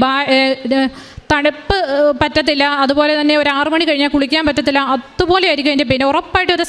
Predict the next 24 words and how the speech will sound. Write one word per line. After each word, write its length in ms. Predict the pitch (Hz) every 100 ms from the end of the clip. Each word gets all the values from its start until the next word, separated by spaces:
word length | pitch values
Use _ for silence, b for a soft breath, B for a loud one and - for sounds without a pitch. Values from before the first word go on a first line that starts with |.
| 294
സംഭവിച്ചിരിക്കും. 440 | 254 277 240 247 269
വെയിറ്റ് 300 | 277 302 349
പറ്റത്തില്ല. 360 | 285 285 277 262 269 B B B
ഏ, 40 | 277 269 247 240
ബസ്സിലൊന്നും 420 | 277 370 359 349
ഇങ്ങനെ 160 | 320 320 320
തൂങ്ങി 180 | 302 311
പിടിച്ച് 200 | 311 311
അങ്ങനെ 180 | 302 320 302 220 - - - - 285
നിൽക്കാനേ 320 | - 339 370
പറ്റത്തില്ല. 240 | 330 294 269
അങ്ങനെ 140 | 294 302
എന്ത് 160 | 320 427 392
ചെയ്തിട്ടുണ്ടെങ്കിലും 600 | 302 302 294 269 320 302
ഉറപ്പായിട്ടും 500 | 285 302 302 269 392 392 -
അങ്ങനെ 160 | 285 285
സംഭവിക്കുമായിരുന്നു. 540 | 285 254 254 247 233 240
അതെനിക്ക് 280 | 262 277 277 269
പൂർണ്ണമായിട്ട് 440 | 285 320 339 277 277
മാതാവ് 260 | 254 262 254
എടുത്തു 180 | 233 277
മാറ്റി. 180 | 233 220 294
ഇതൊന്നും 240 | 330 359 359
ഞാൻ 100 | 349